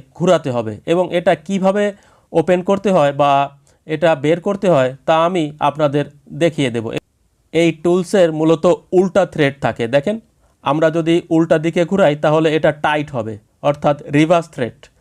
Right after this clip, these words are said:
তো আমরা সাধারণত ট্যাপ বা যে কোনো ধরনের বিপকক অথবা শাওয়ার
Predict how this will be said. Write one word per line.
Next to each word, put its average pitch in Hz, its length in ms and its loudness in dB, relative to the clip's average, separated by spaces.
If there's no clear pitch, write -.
তো 170 80 4
আমরা 165 340 0
সাধারণত 175 500 0
ট্যাপ 165 300 2
বা 151 220 2
যে 139 160 -2
কোনো 160 180 0
ধরনের 156 320 2
বিপকক 151 640 0
অথবা 170 360 0
শাওয়ার 143 360 0